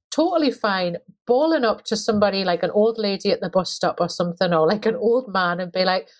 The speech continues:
"You're right, darling, how's things going with you?" And I've always been attracted to talking and spending a lot of time with people who are a lot older than me. I don't know why. I think maybe, maybe it's a past life thing. Who knows?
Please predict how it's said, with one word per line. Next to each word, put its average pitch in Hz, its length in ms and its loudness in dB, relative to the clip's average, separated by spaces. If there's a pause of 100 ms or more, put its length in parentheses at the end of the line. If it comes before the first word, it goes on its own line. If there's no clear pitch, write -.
(200)
"You're 359 220 4
right, 247 280 0
darling, 196 460 2
how's 220 320 0
things 214 320 0
going 202 320 0
with 202 240 2
you?" 269 260 2 (240)
And - 40 -2
I've 240 200 -2
always 381 480 2
been 262 440 0 (180)
attracted 208 960 0 (300)
to 262 100 2
talking 240 640 0
and 190 140 -14
spending 240 580 -2
a 240 80 2
lot 202 240 0
of 196 100 -10
time 185 380 -2
with 180 320 0
people 220 380 0
who 240 160 2
are 220 120 0
a 185 80 -4
lot 160 220 -2
older 254 380 0
than 180 180 -4
me. 147 300 -8 (560)
I 214 40 4
don't 320 240 2
know 226 140 2
why. 208 340 0
I 175 60 -2
think 220 220 -2
maybe, 214 380 0
maybe 151 280 2
it's 147 140 -4
a 156 60 -2
past - 360 -4
life 294 280 0
thing. 302 300 0
Who 277 220 0
knows? 185 300 2